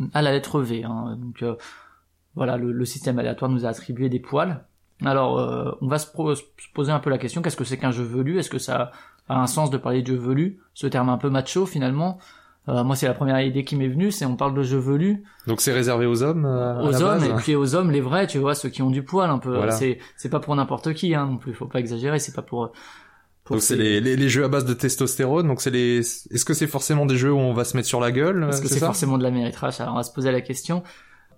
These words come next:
Speaker 1: D'abord, on s'est un peu posé la question d'où, d'où pouvait venir le terme velu. Alors il y a, il y a plusieurs possibilités, je te laisse, euh, émettre tes hypothèses, euh,
Speaker 2: Alors, bah,
Speaker 1: Castor.
Speaker 2: une, bah, une première hypothèse, euh, bah, est-ce que c'est réservé à, euh, on va dire, euh,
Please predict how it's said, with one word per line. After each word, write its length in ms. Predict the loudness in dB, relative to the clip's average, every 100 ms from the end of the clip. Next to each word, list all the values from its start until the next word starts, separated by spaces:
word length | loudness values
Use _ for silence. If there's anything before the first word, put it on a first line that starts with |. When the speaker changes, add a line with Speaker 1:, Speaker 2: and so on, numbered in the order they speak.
| -2
Speaker 1:
D'abord, 260 | 2 4
on 40 | 2
s'est 140 | 2
un 60 | 0
peu 120 | 0
posé 180 | 0 2
la 80 | 0
question 280 | -2 -2 0
d'où, 240 | 0 0
d'où 140 | 0 0
pouvait 220 | 0 2
venir 180 | 2 2
le 60 |
terme 240 | 0 0 0
velu. 320 | -2 0 2
Alors 180 | 2 0
il 40 |
y 20 |
a, 100 | -2
il 60 | -4
y 40 |
a 40 | -6
plusieurs 280 | -4 -4
possibilités, 580 | -4 -8 -6 -4 -2 -4
je 100 | -4
te 80 | -4
laisse, 240 | -4 -4
euh, 140 | -4 -4 -6 -20 -20 -20 -20 -4
émettre 320 | 0 2 0
tes 140 | 0 -2
hypothèses, 500 | -2 -2 -2 -2 -4
euh, 100 | -4
Speaker 2:
Alors, 160 | 0 2
bah, 120 | 2
Speaker 1:
Castor. 280 | 0 -2 -4
Speaker 2:
une, 60 | 0
bah, 80 | 2
une 100 | 2
première 300 | 2 2 2
hypothèse, 500 | 2 2 2 2 2
euh, 540 | 2 4 2 2 2
bah, 220 | 2 0 0
est-ce 160 | 0
que 80 | 2
c'est 160 | 2 2
réservé 600 | 2 2 2 2 2 2
à, 300 | 2 2 2
euh, 340 | 2 2 0 -4 _ _ _ -4
on 80 | 0
va 100 | 2
dire, 220 | 2 2
euh, 460 | 2 2 2 2